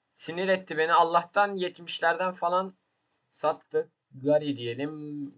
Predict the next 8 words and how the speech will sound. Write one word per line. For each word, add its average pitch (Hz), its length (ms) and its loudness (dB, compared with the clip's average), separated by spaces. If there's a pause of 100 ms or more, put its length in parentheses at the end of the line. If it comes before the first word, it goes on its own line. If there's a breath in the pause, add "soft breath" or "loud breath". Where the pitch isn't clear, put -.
yirmi 147 240 -4
altı. 139 420 -8 (500 soft breath)
Bunu 214 260 2
hatırlıyor 214 520 6
musunuz? 165 340 -6
Ön 196 160 0
satış 196 360 -8
fiyatı 208 540 2